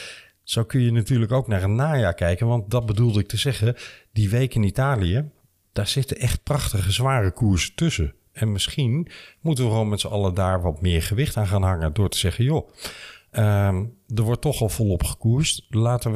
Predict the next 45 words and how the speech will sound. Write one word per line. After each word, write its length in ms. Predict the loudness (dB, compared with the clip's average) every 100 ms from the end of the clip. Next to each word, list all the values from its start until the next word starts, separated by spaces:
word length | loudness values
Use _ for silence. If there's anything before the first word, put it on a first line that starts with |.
| 0
we 80 | 0
er, 80 |
eh, 480 | 2 2 4 2 0 -2
eh, 480 | -8 -12 -10 -10 -6
als 200 | -4 -4
kijkers 400 | 0 0 0 0
wat, 280 | 0 -2 -2
wat 200 | -2 -2
meer 440 | 0 2 4 4 2
naar 180 | 0
gaan 140 | 0 0
kijken. 380 | 0 0 0 -2
Laten 260 | -2 0
we 60 | 0
die 100 | 0
beelden 320 | 0 2 2
wat 140 | 0
meer 240 | 2 2 2
op 160 | -2
tv 300 | -4 0 0
krijgen. 400 | 0 0 0 0 -4 -6 -6 -8
En 160 | 0 2
laat 400 | 4 2 -2 -2
de 140 | 0
U 120 | 2 2
C 120 | 2
I 400 | 2 2 2 0
daar 300 | -2 -2 0
ook 180 | 0 0
wat 140 | 0
meer 180 | 0 0
gewicht 300 | 2 0 0
aan 120 | 0
hangen. 320 | 2 2 0 -2 _ _
Dan, 260 | -2 0 0
dan 580 | 0 0 -2 0 0 0
krijg 220 | 0 2
je 80 | 2
vanzelf 380 | 2 2 2 0
ook 140 | 0
een 180 | -2 -2
iets 160 | -4
ander 220 | -2 0 0
gewicht 440 | 0 0 0 -2
rondom 680 | 0 2 2 2 2 2 0